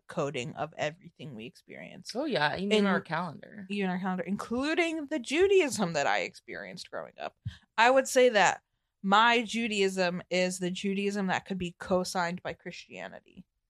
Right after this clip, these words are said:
Speaker 2: Because it's American.
Speaker 1: Because it's American.
Speaker 2: <laughs>
Speaker 1: And it's very
Speaker 2: Yeah.
Speaker 1: white, and it's very, you know, we ask for a few extra special holidays, but not that much. We don't ask for that
Speaker 2: Yeah,
Speaker 1: much.
Speaker 2: 'cause there's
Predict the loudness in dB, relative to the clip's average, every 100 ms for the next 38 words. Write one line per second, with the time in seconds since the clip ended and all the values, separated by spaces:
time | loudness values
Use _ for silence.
0 | _ _ _ -14 -14 -14 -14 -14 -16 -20
1 | -18 -10 -2 -2 -2 -4 -6 -8 -18 -18
2 | -16 -18 _ _ -20 -20 -18 -18 _ -20
3 | -18 -4 -2 0 4 4 4 6 4 4
4 | -2 -12 -20 _ _ -20 -18 -4 0 2
5 | 0 -4 0 2 4 2 0 -2 -2 -4
6 | -6 _ _ _ _ _ _ _ _ _
7 | _ -6 4 6 6 2 0 4 6 4
8 | 2 0 -2 -2 -4 0 0 0 -6 _
9 | -6 -4 -6 -8 -6 -6 -6 -4 -2 -2
10 | -4 -6 -4 -4 -4 -4 -2 -4 -4 -10
11 | -20 -20 _ _ _ _ -4 0 2 2
12 | 0 -2 -2 -2 -2 -2 0 2 6